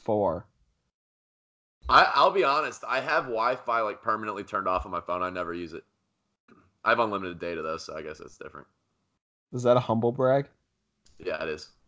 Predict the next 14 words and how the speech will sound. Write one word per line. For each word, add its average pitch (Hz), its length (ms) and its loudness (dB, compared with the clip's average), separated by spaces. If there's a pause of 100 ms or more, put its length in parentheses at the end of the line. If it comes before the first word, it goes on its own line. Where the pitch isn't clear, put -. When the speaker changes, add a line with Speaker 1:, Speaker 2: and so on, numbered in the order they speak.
(200)
Speaker 1:
Okay. 104 220 -6
Speaker 2:
Thanks 110 200 -6
for 120 80 -2
catching 101 360 -4
that. 78 180 -8 (1200)
Speaker 1:
Should - 200 -4
I, 127 240 8
should 117 80 -2 (840)
I 123 60 4
Speaker 2:
Bluetooth's 139 280 6
Speaker 1:
tell 139 80 8
Speaker 2:
always 113 320 6
on, 104 240 -2
though. 82 160 -8